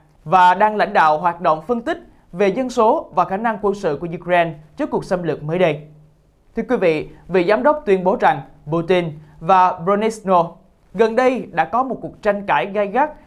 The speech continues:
khi Tổng thống Nga đổ lỗi cho cấp dưới về những khó khăn trong việc quản tiếp Ukraine. Bronislaw được cho là đang làm việc với nhóm trong giới tình hoa của Nga để tìm ra những biện pháp tiềm năng nhằm loại bỏ Putin.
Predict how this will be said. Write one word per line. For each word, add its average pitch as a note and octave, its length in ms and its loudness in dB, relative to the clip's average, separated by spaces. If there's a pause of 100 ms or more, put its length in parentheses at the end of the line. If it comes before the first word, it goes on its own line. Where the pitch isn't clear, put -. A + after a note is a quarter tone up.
khi F#3+ 240 2
Tổng F3 180 -4
thống A3 200 -8
Nga F#3+ 280 0 (180)
đổ G3 260 0
lỗi F#3+ 340 0
cho A#3 80 -10
cấp - 180 -12
dưới F#3+ 260 0 (260)
về F#3+ 180 -2
những F#3+ 160 -6
khó C#4+ 140 -2
khăn A3 340 0
trong G3 160 -6
việc D#3 280 -8
quản D#3+ 300 0
tiếp D#4 200 -4 (400)
Ukraine. E3 360 0 (1600)
Bronislaw F#3+ 640 0 (160)
được G#3+ 220 0
cho A#3 320 2 (100)
là F3+ 120 0
đang B3 220 0
làm F3 240 0
việc E3 300 -6
với F#3+ 160 -4
nhóm A#3+ 400 -2 (140)
trong F#3+ 180 -4
giới A3+ 100 -2
tình G3 180 -8
hoa E3+ 340 2
của D#3+ 60 -10
Nga F3 320 -2 (260)
để G#3+ 100 -6
tìm - 180 -8
ra A#3+ 120 0
những A3 220 -8
biện D#3+ 200 -6
pháp C4 300 -6
tiềm D#3 180 -4
năng F#3 220 0 (280)
nhằm F#3+ 260 0
loại E3 200 -2
bỏ D3+ 100 0
Putin. F3+ 400 -6